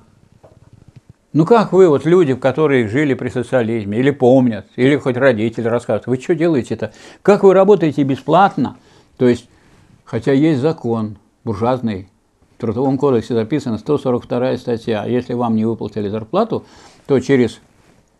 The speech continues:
пятнадцать дней, больше чем пятнадцать дней не выплатили, ну, вы бумажку подайте, зафиксируйте, что её получили.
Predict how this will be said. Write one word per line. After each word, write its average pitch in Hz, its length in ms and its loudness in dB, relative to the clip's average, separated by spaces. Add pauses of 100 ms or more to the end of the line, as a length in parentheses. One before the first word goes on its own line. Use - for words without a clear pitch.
(800)
пятнадцать 123 540 -6
дней, 92 300 -8
больше 139 360 -2
чем 123 180 -4
пятнадцать 120 460 -6
дней 123 120 0
не 123 120 0
выплатили, 160 360 -2
ну, 190 160 -2
вы 208 140 0 (140)
бумажку 196 640 -4
подайте, 202 560 -2 (100)
зафиксируйте, 175 640 0
что - 180 -2
её 139 140 2
получили. 135 580 -4